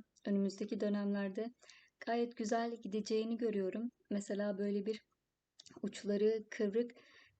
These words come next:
demir parmaklık çıkmış böyle bir pencerenin önünde ve sabah kalkıyorlar, çiçeklerini suluyorlar, böyle sanki şarkı söylüyorlar, kuşlar onlara eşlik ediyor. Gerçekten burada ben mutlu olduklarını görüyorum. Zaten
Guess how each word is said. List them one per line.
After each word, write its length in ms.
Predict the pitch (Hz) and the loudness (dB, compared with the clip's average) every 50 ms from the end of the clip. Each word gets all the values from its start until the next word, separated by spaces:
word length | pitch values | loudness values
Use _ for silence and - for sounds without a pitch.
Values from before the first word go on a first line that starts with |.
| _ - | _ 2
demir 260 | 202 202 226 226 220 | 2 2 2 0 0
parmaklık 600 | - 220 208 202 202 208 208 208 240 233 - - | 0 0 2 2 2 2 0 -2 -4 -6 -6 -8
çıkmış 420 | - - - 202 190 - - - | -10 -6 -4 -4 -4 -4 -6 -4
böyle 300 | - 196 190 185 208 208 | -2 0 0 0 0 -2
bir 140 | 202 202 208 | -2 -4 -4
pencerenin 580 | - 226 202 196 196 190 202 196 202 202 202 202 | -4 -2 -2 0 0 2 2 2 2 2 2 2
önünde 300 | 202 196 190 190 202 202 | 2 0 0 0 0 0
ve 100 | 208 208 | -2 -2
sabah 380 | - 226 202 190 196 202 208 | -4 -4 -4 -2 -4 -4 -4
kalkıyorlar, 640 | - - 208 202 202 202 - 208 202 196 196 202 202 202 | -4 -2 -2 -2 -2 -2 -4 -2 -2 0 0 -2 -2 -4
çiçeklerini 600 | - - - 214 202 202 - 214 208 208 208 208 | -6 -4 -2 -2 -2 0 0 0 0 0 0 -2
suluyorlar, 640 | - - 214 208 208 202 196 202 208 214 214 208 196 | -4 -6 -4 -2 0 2 2 2 2 0 0 -2 -2
böyle 180 | 208 208 208 | -2 -2 -4
sanki 600 | 202 - - - - 214 208 214 214 - - 220 | -4 -8 -8 -4 -2 -2 0 -2 -2 -2 -4 -4
şarkı 440 | 214 - - 214 202 202 202 - - | -2 -2 0 0 0 -2 -2 -6 -4
söylüyorlar, 600 | - 233 220 214 208 214 208 214 226 226 220 214 | -2 0 2 2 2 2 0 0 0 0 -2 -4
kuşlar 340 | - - - - 226 214 208 | -8 -10 -6 -2 0 0 0
onlara 440 | 214 208 208 202 208 208 226 254 247 - _ - - - - - - - - - _ _ _ - | 0 0 0 0 -2 -2 -4 -6 -8 -10 _ -20 -20 -20 -20 -20 -20 -20 -20 -20 _ _ _ -4
eşlik 400 | 214 208 - - 277 247 247 247 | -2 -2 -2 -2 -2 0 0 0
ediyor. 220 | 226 214 247 262 | 2 4 2 4
Gerçekten 640 | 233 240 233 233 - - 226 220 - 233 226 226 | 4 2 0 0 -2 -4 -6 -4 -2 -2 -2 -2
burada 260 | 220 220 208 226 220 220 | -4 -2 -2 -2 0 0
ben 260 | 240 247 269 262 - | 0 0 -2 -2 -2
mutlu 380 | 226 214 214 214 - - 233 233 | -2 -2 -2 -4 -2 0 0 0
olduklarını 580 | 226 214 202 202 - - 214 214 220 233 233 | 2 0 0 -2 0 0 0 0 0 0 -2
görüyorum. 380 | 233 208 190 190 185 185 196 196 | -2 -2 -2 0 -2 -2 -2 -4
Zaten 480 | - - 196 196 - 208 208 202 202 | -2 -4 -4 -4 -2 0 0 0 0